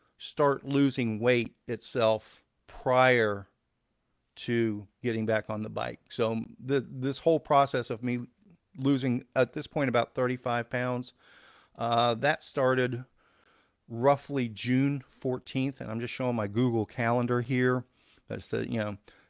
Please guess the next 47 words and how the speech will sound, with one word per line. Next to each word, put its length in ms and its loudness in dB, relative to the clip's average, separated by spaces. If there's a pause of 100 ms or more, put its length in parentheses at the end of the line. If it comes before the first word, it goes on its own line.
(340)
basically 500 2
on 160 0
June 280 0
fourteenth, 720 -4
that's 260 -4
when 100 -2
I 120 0
started 420 0
a 60 -2
diet 540 -2 (600)
that 180 -4
I, 140 -6 (100)
I 100 0
just, 180 -8 (100)
I 100 -4
knew 320 4
I 80 2
had 220 -2
to 40 -8
start 280 -4
losing 420 -2
weight. 360 -2 (680)
Uh, 420 0 (1300)
the, 220 2
the 140 -4
main 240 2
thing 420 0 (100)
was, 280 2
to 80 -12
be 80 2
honest 340 0
with 220 0
you, 180 -4 (100)
I, 140 -6 (220)
I 80 -2
knew 260 2
that 180 2
I 100 2
needed 300 0
to 60 -2
be 480 -2
under 200 0
two 180 -6
hundred 160 -2
and 160 -4
fifty 300 -4
pounds 720 -4